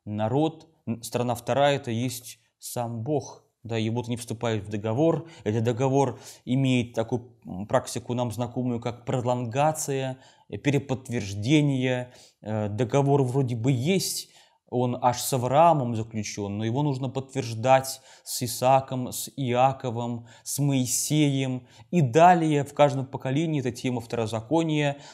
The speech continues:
закон нужно обновлять, завет нужно, точнее, обновлять. Э, далее описывается то, а, что Бог сделает,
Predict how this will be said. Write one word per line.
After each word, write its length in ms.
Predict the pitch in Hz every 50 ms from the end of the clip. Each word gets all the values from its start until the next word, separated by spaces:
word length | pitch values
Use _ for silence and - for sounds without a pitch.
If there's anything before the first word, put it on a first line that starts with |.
| - -
закон 560 | 110 104 107 110 107 - - 147 151 139 127
нужно 320 | 127 135 117 123 131 127 -
обновлять, 800 | - 123 113 110 113 113 110 107 104 95 98 95 92 92 -
завет 560 | - 104 110 135 120 107 117 160 165 165 -
нужно, 500 | 127 120 117 120 120 117 113 113 113 - - _ _
точнее, 420 | - 117 - - - 123 117 113 107
обновлять. 840 | - 110 110 110 107 107 104 104 98 92 90 82 82 - - - - _ _ _ _ _ _ _ _ _ _ _ _ _ - - - _ _ _ -
Э, 220 | 110 113 110 104
далее 360 | 98 110 139 151 143 135 143
описывается 800 | 135 139 147 151 - - 131 117 120 117 113 113 - - 107 107
то, 580 | 107 - _ - 147 151 160 170 165 - - - _ _ _ _ _ _ _ -
а, 80 | 107 101
что 220 | - - - 131
Бог 260 | 120 123 135 131 110
сделает, 720 | 110 110 104 117 143 135 120 117 107 98 92 92 - -